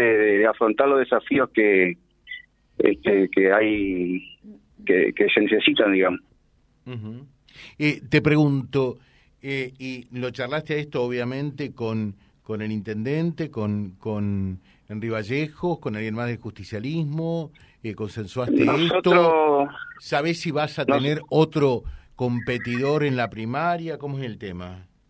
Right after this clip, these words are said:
Speaker 1: Nosotros estamos dentro de una estructura que es la Corriente Nacional de la Militancia, que nuestro dirigente es Agustín Rossi.
Speaker 2: Ajá.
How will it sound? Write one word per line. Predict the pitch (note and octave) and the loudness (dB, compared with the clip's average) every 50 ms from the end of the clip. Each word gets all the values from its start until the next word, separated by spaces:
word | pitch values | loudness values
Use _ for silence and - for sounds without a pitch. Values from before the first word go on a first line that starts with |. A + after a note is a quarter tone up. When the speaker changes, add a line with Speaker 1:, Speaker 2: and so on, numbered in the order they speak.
| _ _ _ _ _ _ _ _ _ _ _ _ _ _ _ _ _ _ _ - | _ _ _ _ _ _ _ _ _ _ _ _ _ _ _ _ _ _ _ 0
Speaker 1:
Nosotros | - D3+ - G#3 G#3 A#3 A3 F#3 | 0 2 2 2 2 2 2 2
estamos | - F3 F3 F3 E3 D#3 D3+ | 2 4 4 4 4 4 4
dentro | D#3 D#3 C#3 - C#3 | 4 2 2 2 2
de | C#3+ | 2
una | C#3+ C3+ | 2 0
estructura | - - A#2+ - - D3 D3+ C#3 | 0 -2 -2 0 2 2 2 2
que | A#2+ B2+ B2+ | 2 2 4
es | B2+ | 4
la | B2+ A#2 | 4 4
Corriente | - A#2 A2 G2 B2 B2 B2 A#2+ A#2+ | 4 2 2 2 2 2 2 4 4
Nacional | A2+ A2 - - A#2 A#2 A#2+ | 4 2 2 2 2 4 4
de | A#2 A2+ | 4 4
la | A2+ | 4
Militancia, | A2+ A2 G#2+ G#2+ G2 - A#2+ B2+ C3 - D3 B2 | 4 2 2 2 2 2 2 2 2 0 0 0
que | - A2+ A2 | 2 2 2
nuestro | G#2 G#2 G2+ - A2 | 2 2 2 2 4
dirigente | G#2 G#2+ G#2 G2 F#2+ - A#2 A#2 A2 - A2+ A2 A2 G#2+ G#2 G#2 G2+ | 4 4 4 4 4 4 4 2 2 4 2 4 4 4 4 4 2
es | - - - - - - - - _ _ _ _ _ _ - _ _ _ - | 0 -2 -6 -6 -8 -10 -14 -20 _ _ _ _ _ _ -20 _ _ _ 2
Agustín | G2 G2+ G#2 G2+ - B2 B2 A#2 | 4 4 4 2 2 2 2 4
Rossi. | A#2 C3 B2 - - F#2 E2 D#2+ - - _ _ - | 4 4 2 0 -4 -6 -8 -8 -10 -16 _ _ -6
Speaker 2:
Ajá. | A#2+ D3 D3+ C#3 B2 A#2 A#2+ C3+ C#3+ | -4 -2 -2 -2 -2 -4 -6 -8 -10